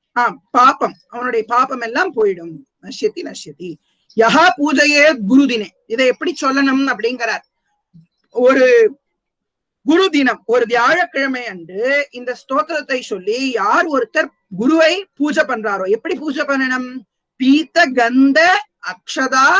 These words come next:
அம்பரைஹி, குரு பகவானுடைய விக்கிரகத்துக்கோ இல்ல படத்துக்கோ மஞ்சள் நிறத்துல இருக்கக்கூடிய சந்தனத்தை, இந்த கந்தத்தை அவருக்கு சாற்றி, அக்ஷதைகள், மஞ்சள் கலந்த அக்ஷதையை குரு பகவானுக்கு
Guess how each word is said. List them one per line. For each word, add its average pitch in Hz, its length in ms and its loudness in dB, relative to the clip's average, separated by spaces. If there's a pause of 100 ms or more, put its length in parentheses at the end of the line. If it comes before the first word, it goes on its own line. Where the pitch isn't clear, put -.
(100)
அம்பரைஹி, 233 880 -6 (840)
குரு 302 260 2
பகவானுடைய 262 720 0 (120)
விக்கிரகத்துக்கோ 262 760 0 (100)
இல்ல 247 180 -6 (120)
படத்துக்கோ 254 600 -4 (540)
மஞ்சள் 320 560 4
நிறத்துல 285 420 0
இருக்கக்கூடிய 254 560 -2
சந்தனத்தை, 240 720 -4 (220)
இந்த 185 220 -14
கந்தத்தை 269 560 0 (100)
அவருக்கு 196 400 -8
சாற்றி, 190 520 -6 (560)
அக்ஷதைகள், 247 800 0
மஞ்சள் 247 460 -4
கலந்த 254 440 -2
அக்ஷதையை 262 640 0 (760)
குரு 269 220 4
பகவானுக்கு 269 760 2